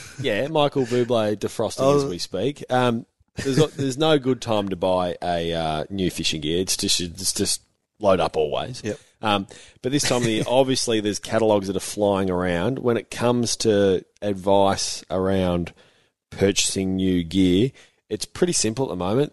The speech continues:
Speaker 1: the price match.
Speaker 2: Yeah, price match. And this is something that you, uh, you love to do. <laughs> You're always going into your, uh,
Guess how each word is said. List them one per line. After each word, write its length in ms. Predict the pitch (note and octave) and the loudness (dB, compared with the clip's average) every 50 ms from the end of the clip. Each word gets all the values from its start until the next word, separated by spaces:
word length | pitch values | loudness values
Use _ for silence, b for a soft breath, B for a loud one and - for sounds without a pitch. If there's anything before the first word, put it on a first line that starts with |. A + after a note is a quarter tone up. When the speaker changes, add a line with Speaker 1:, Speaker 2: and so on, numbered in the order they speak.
| _ - | _ -6
Speaker 1:
the 120 | - A2 | -4 -4
price 360 | - - - A#2 A#2 A#2 - | -2 0 2 2 2 0 -2
match. 300 | - C2 - - - - _ _ _ | -6 -12 -14 -16 -20 -20 _ _ _
Speaker 2:
Yeah, 180 | - C#3 C3+ A2+ | 0 2 2 2
price 380 | - - - C3+ C3 B2+ - - | 0 0 2 2 2 4 2 0
match. 160 | A#2+ G#2+ - | -4 -4 -4
And 80 | B2 D3 | -4 -2
this 100 | D3 E3 | -2 0
is 100 | C#3+ - | 0 0
something 380 | - C3 A#2 A2 A2 A2 A2 G#2+ | 0 0 0 0 -2 -6 -6 -6
that 180 | A2 G2 F#2 - D#2 | -6 -8 -8 -10 -12
you, 260 | F2 A2 A2+ A#2 A#2+ | -8 -4 0 0 2
uh, 200 | A2 G#2 G2 F#2+ G2 | 2 0 -2 -4 -6
you 180 | A2+ A#2 A#2+ B2 | -6 -4 -2 0
love 220 | B2+ A#2 A2 G#2 - | 2 0 0 -2 -4
to 80 | G2+ | -4
do. 200 | F#2+ A#2+ C3+ D3+ D3 - | -2 0 0 0 -2 -6
<laughs> 80 | - | -10
You're 400 | - A2+ G2+ F#2+ C#3 C3 B2+ A#2+ | -10 -8 -4 0 2 4 4 4
always 280 | A2+ A2+ A2 A2 G#2 - | 4 2 0 -2 -2 -2
going 240 | - C3 A2+ A2 A#2 | 0 0 0 0 0
into 200 | A#2 A2+ - - G#2+ | -4 -6 -6 -4 -4
your, 200 | A2 A2 A2 A2+ | -2 -2 0 -2
uh, 120 | A2 G2+ | -2 -4